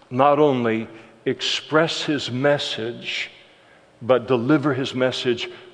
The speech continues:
with his heart. And this is maybe the single great message of the book of Jonah that we want to hold on to for the day in which the Lord has called us to be a witness to him.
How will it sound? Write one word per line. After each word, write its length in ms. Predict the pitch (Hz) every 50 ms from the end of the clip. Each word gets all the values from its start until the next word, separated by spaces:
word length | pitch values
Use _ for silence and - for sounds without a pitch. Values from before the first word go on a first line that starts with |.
| - 113
with 260 | 101 120 135 127 95
his 260 | 113 123 113 - -
heart. 680 | - - - 120 107 95 87 95 - - - - - - - - - - - - - _
And 200 | - 113 107 110 104
this 300 | 107 175 190 190 - -
is 340 | 151 131 117 - - - -
maybe 300 | 127 123 123 120 110 120
the 180 | 101 110 107
single 400 | - - - 151 139 123 127 117
great 720 | 104 101 98 95 104 131 135 143 156 156 - - - - -
message 460 | 123 123 120 113 - - 113 - 110
of 120 | 113 92
the 80 | 117 117
book 240 | 98 107 117 110 -
of 140 | 123 95 95
Jonah 380 | - 123 127 123 120 113 98
that 180 | 87 95 107 -
we 80 | 117 113
want 240 | 107 110 117 117 113
to 60 | 101
hold 300 | 95 120 127 127 117 107
on 260 | 120 123 135 135 131 -
to 240 | 123 120 104 - - - - - - -
for 120 | - - 113
the 120 | 104 120
day 240 | 104 113 131 131 131
in 120 | 127 123
which 240 | 123 123 120 - - -
the 60 | 113
Lord 280 | 107 110 120 120 117
has 160 | 117 117 113 -
called 320 | - - 117 113 110 104
us 200 | 120 123 - -
to 100 | - 123
be 160 | 104 107 107
a 60 | 107
witness 520 | 104 104 117 120 - 123 117 107 - - -
to 320 | - - - 120 117 127 131
him. 420 | 117 101 90 87 80 82 90